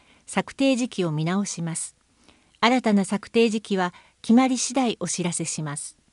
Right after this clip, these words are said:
副市長に吉田康彦を任命。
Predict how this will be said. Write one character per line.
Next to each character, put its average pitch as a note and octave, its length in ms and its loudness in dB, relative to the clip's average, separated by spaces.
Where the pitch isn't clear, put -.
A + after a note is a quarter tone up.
副 - 280 -2
市 - 200 -2
長 A#3+ 260 4
に D#3 300 -4
吉 - 240 -4
田 B3+ 100 4
康 B3+ 280 2
彦 F#3 300 -4
を D3 60 -2
任 D3+ 280 -4
命。 C#3 280 -8